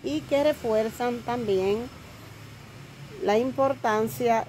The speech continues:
de dar continuidad a los estudios,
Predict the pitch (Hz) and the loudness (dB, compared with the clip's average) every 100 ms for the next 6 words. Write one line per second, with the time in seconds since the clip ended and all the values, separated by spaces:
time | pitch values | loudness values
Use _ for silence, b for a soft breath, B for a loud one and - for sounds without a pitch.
0 | - - 196 202 214 262 277 254 - 262 | -8 -2 2 4 4 4 0 -4 -4 -2
1 | 269 254 214 208 214 - - 208 208 226 | 0 2 2 2 0 -4 -4 0 2 0
2 | - 277 - - 233 214 196 196 - | 0 -2 -4 -4 -2 2 4 4 0